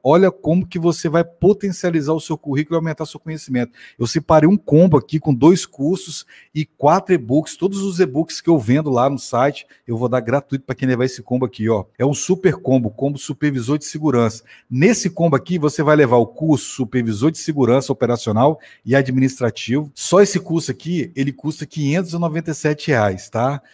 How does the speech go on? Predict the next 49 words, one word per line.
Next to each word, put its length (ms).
Mas 260
ele 140
vai 160
tá 320
numa 160
promoção 480
que 100
eu 40
vou 60
te 80
falar 180
o 40
preço, 280
que 60
já 80
tá 120
aqui 140
na 100
tela 160
aparecendo 380
pra 80
você. 340
Mas 100
veja 200
bem, 260
o 120
que 160
você 240
vai 160
ganhar 240
mais 260
aqui, 280
ó? 180
Curso 560
Liderança 680
e 20
Técnicas 600
Operacionais, 960
que 120
lá 180
no 80
site 400
custa 340
cento 380
e 40
quarenta 360
e 40
sete 340
reais. 500